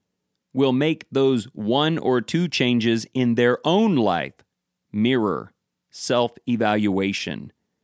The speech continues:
that one change in them can become the key in unlocking change in the other. I told you a story a couple of years ago. I think it was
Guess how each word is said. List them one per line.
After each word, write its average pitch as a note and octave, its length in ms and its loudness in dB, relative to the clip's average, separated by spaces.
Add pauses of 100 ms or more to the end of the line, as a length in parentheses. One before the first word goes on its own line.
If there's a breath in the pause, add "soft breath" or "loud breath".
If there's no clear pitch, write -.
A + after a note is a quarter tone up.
(360)
that C#3+ 340 -2 (160)
one D3 560 -2
change F2 720 -4 (460)
in C3+ 240 0
them D3+ 440 -2 (520)
can E3+ 300 -4
become C#3+ 460 -2
the A#2+ 80 0
key A#2 540 -2
in A#2+ 140 -4
unlocking A2 920 -2 (460)
change G2 640 -6 (460)
in G#2+ 100 -4
the F#2+ 160 -4
other. D#2 240 -12 (800)
I B2+ 120 -4
told E3 280 -4
you C#3+ 100 0
a G#2+ 60 -2
story A#2+ 420 -2
a G2+ 80 -6
couple A#2+ 400 -6
of F#2+ 60 -4
years F2+ 320 -6
ago. D#2+ 420 -10
I G2+ 80 -10
think B2 200 -6
it - 20 -6
was G2 220 -8